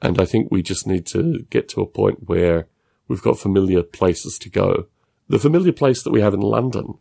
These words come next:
is really beneficial. And I think that gave an immense sense of peace this trip when we weren't in central London, but when we were in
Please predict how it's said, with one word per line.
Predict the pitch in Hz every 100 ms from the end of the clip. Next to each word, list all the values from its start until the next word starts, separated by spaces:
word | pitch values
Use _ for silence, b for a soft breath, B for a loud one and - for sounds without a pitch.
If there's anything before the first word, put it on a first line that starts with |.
| _ _ _ -
is | 117 101 -
really | 110 117 110 104
beneficial. | 101 95 90 98 - 110 104 -
And | - 95 95
I | 98
think | - 110 - -
that | 98 95 - - _ _ _ -
gave | 104 98
an | 98
immense | 98 95 -
sense | 110 -
of | -
peace | - 107 -
this | - - -
trip | - 98 -
when | 98
we | 92
weren't | 95 -
in | 95 -
central | 101 92 90
London, | 90 90 -
but | 87
when | 90
we | 87
were | 92
in | 90